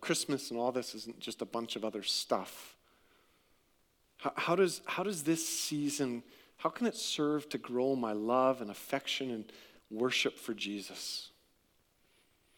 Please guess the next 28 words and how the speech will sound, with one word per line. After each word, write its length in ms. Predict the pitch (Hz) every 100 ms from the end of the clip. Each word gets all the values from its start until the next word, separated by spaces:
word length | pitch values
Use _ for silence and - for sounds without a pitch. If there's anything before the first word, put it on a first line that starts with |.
| _ _ _ _ _ _ _ _ _ _ _ -
How 100 | 170
can 140 | 170
it 140 | 135
grow 320 | 113 123 127 131
my 140 | 120
union 640 | 113 110 117 123 110 101
with 120 | 98
Jesus? 760 | - 98 95 95 - - - - _ _ _ _ _ _ _ _ _ _ _ _ _ _ _ _ _ _ _ _ _ _ _ _ _ - -
Okay, 240 | - 120
I 20 | 107
wanna 220 | 135 135
read 280 | 131 123 -
fifteen, 680 | - 139 - 135 127 123 - - -
verse 160 | 123
fifteen 340 | - 139 147 127
to 80 |
twenty-three. 580 | - 135 117 - 123 110 - - - - _
So 120 | -
Jesus 480 | 143 190 226 208 -
then, 340 | 180 165 170
he 160 | 156 151
responds 580 | 143 135 - 175 196 190
to 60 | 170
the 60 |
disciples 440 | 143 - 147 143 139
and 60 |
he 60 | 127
says, 460 | - 143 127 -